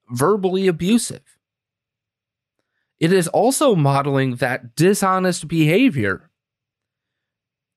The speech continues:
that helps you to understand what a man should be and what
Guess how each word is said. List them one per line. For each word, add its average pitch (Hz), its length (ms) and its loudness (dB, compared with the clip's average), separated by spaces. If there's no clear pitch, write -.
that 135 300 -4
helps 180 360 -4
you 160 520 0
to 175 180 2
understand 165 440 0
what 147 120 0
a 131 80 4
man 139 340 0
should 220 460 -2
be 131 340 -2
and 139 220 -2
what 143 180 -2